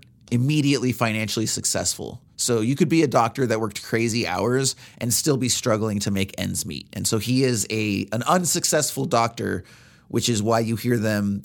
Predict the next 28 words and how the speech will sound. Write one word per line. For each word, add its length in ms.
discussing 500
trying 260
to 60
save 280
money 380
and 200
why 160
he's 220
so 140
stingy 580
with 320
getting 220
them 180
good 220
meat 200
and 100
things 200
of 60
that 160
nature. 320
Did 260
just 160
want 100
to 100
clarify 360
that 180
real 140
quick. 340